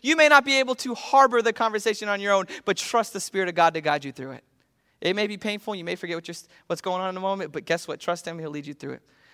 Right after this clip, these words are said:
I skipped one, got out of order, so we'll go back. We could take gospel conversations to the lost. We have to start to talk about Jesus, y'all. Like, I know it's cool to wear T-shirts and crosses and tattoos and all those things. Those are awesome. But we have to start to talk about Jesus.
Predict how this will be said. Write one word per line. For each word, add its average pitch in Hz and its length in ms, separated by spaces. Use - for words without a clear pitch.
I 143 80
skipped 180 260
one, 180 160
got 170 140
out 170 60
of 147 60
order, 180 140
so 160 160
we'll 143 60
go 170 120
back. 160 220
We 190 100
could 208 160
take 262 240
gospel 226 320
conversations 185 640
to 151 120
the 139 80
lost. - 460
We 214 60
have 233 80
to 262 80
start 214 260
to 208 80
talk 170 320
about 147 220
Jesus, 139 400
y'all. 147 160
Like, 151 140
I 175 60
know 220 180
it's 196 120
cool 202 220
to 196 80
wear 185 120
T-shirts 196 600
and 147 100
crosses 180 400
and 165 100
tattoos 190 380
and 180 80
all 185 60
those 185 100
things. 190 140
Those 220 160
are - 40
awesome. 170 400
But 151 100
we 165 120
have 226 100
to 226 100
start 208 200
to 170 60
talk - 360
about 127 220
Jesus. 135 520